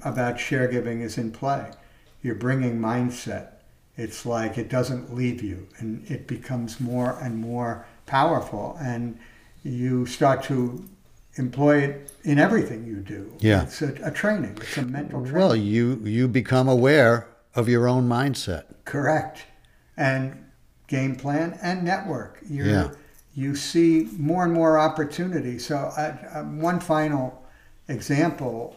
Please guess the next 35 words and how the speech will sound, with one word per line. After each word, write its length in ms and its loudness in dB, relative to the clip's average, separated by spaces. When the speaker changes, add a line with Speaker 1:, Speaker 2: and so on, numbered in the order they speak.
Speaker 1:
on 240 -4
this 460 -6
is 560 -4
that 600 -4
we 140 -2
used 300 2
to 80 -6
love 640 2
going 220 0
out 180 -2
for 80 -10
dinner, 540 -2
socializing. 800 -6
Oh, 200 0
okay, 260 -4
well, 140 -8
we 120 -8
can't 260 -4
really 180 -4
do 200 -4
that 280 -12
now. 300 -10
We 80 -14
can't 220 -4
go 140 4
to 80 2
a 80 0
restaurant 800 -6
because 460 -4
Barbara 340 -2
will 100 -6
get 200 -2
up. 460 -2
And 260 -4
then 520 -2